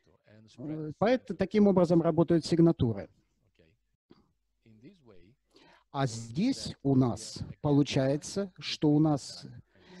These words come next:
есть время, и, конечно, нам необходимо много ресурсов для того, чтобы определить это.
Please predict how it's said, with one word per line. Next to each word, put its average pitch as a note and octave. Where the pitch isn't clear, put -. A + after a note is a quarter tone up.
есть C#3
время, C3
и, D#3
конечно, C#3+
нам C#3+
необходимо D#3+
много G#3+
ресурсов F3+
для C3+
того, D3+
чтобы D#3+
определить D#3+
это. G3+